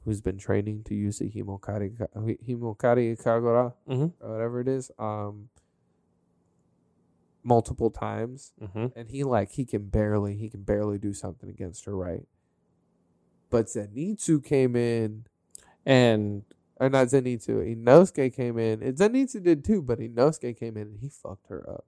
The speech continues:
Speaker 2: Up.
Speaker 1: Easy. Easy. Like, his, his swordsmanship, he
Speaker 2: So
Speaker 1: slice and
Speaker 2: wild.
Speaker 1: dice.
Speaker 2: Yeah.
Speaker 1: Like, he really does.
Speaker 2: Hmm.
Speaker 1: Like, she, like, she, her toughness didn't stand a chance where, like,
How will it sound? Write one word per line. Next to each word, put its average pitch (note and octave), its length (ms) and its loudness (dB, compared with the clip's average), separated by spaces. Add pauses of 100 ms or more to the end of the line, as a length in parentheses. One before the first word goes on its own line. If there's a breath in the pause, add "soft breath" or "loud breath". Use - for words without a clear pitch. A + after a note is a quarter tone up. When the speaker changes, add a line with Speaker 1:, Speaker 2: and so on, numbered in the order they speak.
Speaker 2:
Up. G#2+ 280 -16
Speaker 1:
Easy. A#2 420 -6 (460)
Easy. G#2 460 4
Like, G2+ 200 0
his, D3+ 200 2 (160)
his D#3 220 4
swordsmanship, D#3 840 0 (340)
he E3+ 180 2
Speaker 2:
So C#3+ 60 2 (540)
Speaker 1:
slice C3+ 380 4
and F3+ 80 -8
Speaker 2:
wild. - 80 -4
Speaker 1:
dice. G3 360 2
Speaker 2:
Yeah. D#3+ 280 -2
Speaker 1:
Like, F#2+ 80 -8
he F3 80 -12
really D#3 400 6
does. D#3 500 6 (380)
Speaker 2:
Hmm. A#2+ 240 0 (800)
Speaker 1:
Like, B2+ 140 -8
she, C#3 540 2
like, D3+ 200 -2 (280)
she, - 160 -18 (360)
her F#3 180 4
toughness F#3 540 -2
didn't D#3 260 -6
stand C3+ 300 0
a A#2 40 -4
chance C#3+ 400 -2
where, A2+ 140 0
like, G#2+ 220 -2